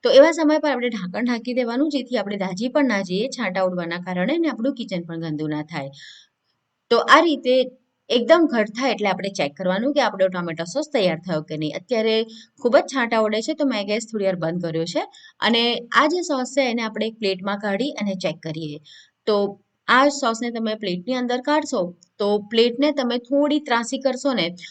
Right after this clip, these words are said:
તો એની અંદર તમને થોડું આ રીતનું પાણી જેવો રેલો દેખાશે. તો એટલે કે આપણો જે સોસ છે, હજુ તૈયાર નથી થયો. આખો તૈયાર થશે એટલે એની જાતે જ એ નીચે આવશે. તો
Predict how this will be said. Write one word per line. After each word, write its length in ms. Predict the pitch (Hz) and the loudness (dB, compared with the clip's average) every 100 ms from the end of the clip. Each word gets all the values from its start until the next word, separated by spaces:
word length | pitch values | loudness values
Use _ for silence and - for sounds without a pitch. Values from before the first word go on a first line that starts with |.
| - - | -14 0
તો 140 | 226 214 233 | 4 4 4
એની 180 | 254 285 | 6 6
અંદર 240 | 226 226 240 233 | 4 2 2 0
તમને 260 | 214 202 208 220 214 _ _ _ - | -4 -2 -2 -2 -8 _ _ _ 2
થોડું 260 | 269 269 | 8 8
આ 60 | 233 233 | 6 2
રીતનું 280 | 226 254 240 | 0 2 2
પાણી 240 | 202 208 190 | 2 0 2
જેવો 260 | 220 214 190 | 2 2 0
રેલો 260 | 175 180 160 | 0 0 0
દેખાશે. 420 | 160 160 160 147 - _ _ _ - | -6 -10 -10 -14 -16 _ _ _ -2
તો 140 | 202 | 0
એટલે 140 | 214 240 | 2 2
કે 60 | 262 | 0
આપણો 260 | 214 214 226 | 0 -2 0
જે 140 | 233 220 | -2 0
સોસ 240 | 190 185 | -2 0
છે, 60 | 202 | -2
હજુ 160 | 180 190 | -2 -2
તૈયાર 260 | 165 175 196 | -2 -2 -4
નથી 260 | - 160 156 | -6 -8 -12
થયો. 180 | 143 139 - | -12 -12 -12
આખો 260 | 202 330 320 | -4 -2 0
તૈયાર 240 | 269 240 240 | 2 2 0
થશે 340 | 240 226 226 | -8 -2 -2
એટલે 180 | 190 202 196 | -2 -6 -6
એની 180 | 202 190 | -4 -6
જાતે 320 | 175 190 214 | -6 -4 -2
જ 40 | 226 | -2
એ 80 | 196 | -2
નીચે 260 | 170 170 165 | -4 -2 -2
આવશે. 240 | 156 - 320 _ _ _ _ _ | -2 -8 -10 _ _ _ _ _
તો 60 | - | -2